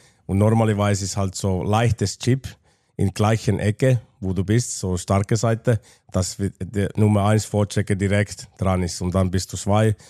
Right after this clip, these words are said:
und schwache Seite, äh, Stürmer kann lesen, okay, was passiert da. Oder halt ab und zu auch Rundung schießen, aber das muss dann hart und hoch sein, dass der Torwart das nicht kriegt,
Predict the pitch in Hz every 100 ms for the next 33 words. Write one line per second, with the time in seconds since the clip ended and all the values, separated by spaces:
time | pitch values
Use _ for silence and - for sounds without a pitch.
0 | _ _ - 101 87 - 101 95 98 98
1 | 95 - - 87 90 107 95 95 90 92
2 | 95 95 95 92 87 92 87 - 90 87
3 | 87 - 98 110 113 - - _ 98 113
4 | 120 117 113 107 - - - - 101 107
5 | 101 107 101 101 - - _ - 101 104
6 | 127 143 131 143 131 117 104 104 101 107
7 | 98 104 - 98 95 - _ _ - 104
8 | 107 - - 101 90 - _ _ _ _
9 | _ - 110 113 - 131 127 107 98 92
10 | 98 98 98 95 - 95 98 - 113 135
11 | -